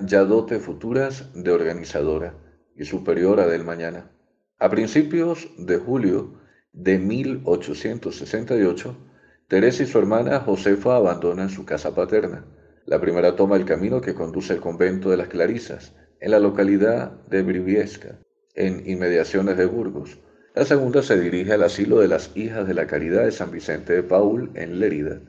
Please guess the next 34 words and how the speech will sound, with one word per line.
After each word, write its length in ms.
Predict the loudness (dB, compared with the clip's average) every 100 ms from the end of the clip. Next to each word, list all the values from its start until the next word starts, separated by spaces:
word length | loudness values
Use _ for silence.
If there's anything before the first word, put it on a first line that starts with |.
| _ _ _
Los 160 | -6 -2
meses 280 | 0 2 2
del 100 | 2
postulantado 760 | -2 -4 -4 -4 4 6 6
y 40 | 6
el 100 | 4
noviciado 500 | 0 2 4 4 4
corren 260 | 0 2
veloces. 540 | 2 2 0 -6 -18 -20 _ _ _
El 160 | -2 2
alma 300 | 2 2 2
de 80 |
Teresa 540 | 2 0 -2 -2 -8 -8 -18 -20 -20 -20
se 480 | 2 6 6 4 0
esponja 580 | 0 2 2 2 0
con 140 | 2 2
el 100 | 4
gozo 380 | 2 2 2 2
de 80 |
ver 260 | 2 2 2
ya 180 | 2 0
cercano 480 | 0 -4 -2 -2 -2
el 100 | -2
día 460 | -4 -4 -8 -14 _
en 180 | -4 -2
que 140 | -2 -2
se 100 | -4
uniría 480 | -4 -4 0 4
definitivamente 1080 | 4 2 -4 -4 0 2 2 -2 -4 0 2
al 100 | 2
Señor. 480 | 0 -8 -8 -10 -12 -8
Dios, 400 | 2 4 4 -4 -18 -20 _ -12
sin 220 | -4 -2
embargo, 600 | 4 4 4 0 -2